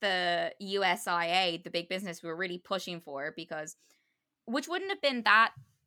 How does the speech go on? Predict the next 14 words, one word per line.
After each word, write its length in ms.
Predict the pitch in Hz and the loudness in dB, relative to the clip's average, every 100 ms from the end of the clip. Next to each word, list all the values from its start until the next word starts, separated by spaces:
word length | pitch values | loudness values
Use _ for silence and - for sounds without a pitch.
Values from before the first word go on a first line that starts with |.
| _ - | _ 4
out 180 | 208 214 | 6 6
of 60 | |
the 80 | 214 | 2
way, 260 | 202 202 202 | 2 4 4
because 240 | 208 208 | -2 -4
there 140 | 196 190 | -2 2
had 320 | 196 220 214 | 4 4 2
been 160 | 233 | -2
a 60 | 208 | -4
few 280 | - 196 196 | -6 -8 -2
bombs 500 | 175 185 180 180 - | 0 0 0 -4 -10
placed 640 | - 185 180 214 - - - _ _ _ - | -2 2 2 -2 -12 -16 -20 _ _ _ -4
in, 320 | 190 190 190 | -2 -2 -2
like, 200 | 170 | -4